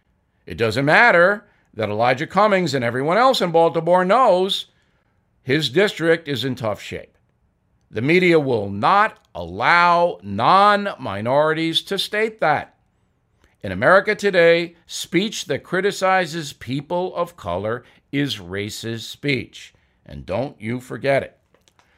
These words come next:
So far, the majority of Americans have not bought into the "white men are evil" campaign, but the committed left media surely has.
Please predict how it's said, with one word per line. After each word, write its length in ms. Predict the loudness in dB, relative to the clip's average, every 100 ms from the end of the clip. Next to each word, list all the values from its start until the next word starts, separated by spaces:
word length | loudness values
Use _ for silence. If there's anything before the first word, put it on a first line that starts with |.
| _ _ _ _
So 240 | _ 2 4
far, 240 | 8 8
the 60 | 8
majority 420 | 4 6 8 6
of 80 | 4
Americans 480 | 4 6 6 2 -2
have 140 | 0
not 280 | 2 0 2
bought 380 | 4 4 2 -4
into 440 | -4 -4 -6 -8
the 100 | -8
"white 320 | -4 -4 -2
men 160 | -2 -2
are 160 | -4 -6
evil" 300 | -8 -6 -8
campaign, 800 | -8 -10 -10 -10 -10 -8 -8 0
but 200 | 0 0
the 80 | -4
committed 440 | -2 0 0 0
left 240 | 0 0
media 760 | -2 -4 -2 -2 0 0 -2 -6 _ _ _
surely 440 | -14 -10 -8 -10
has. 580 | -10 -14 -16 _ -20 -20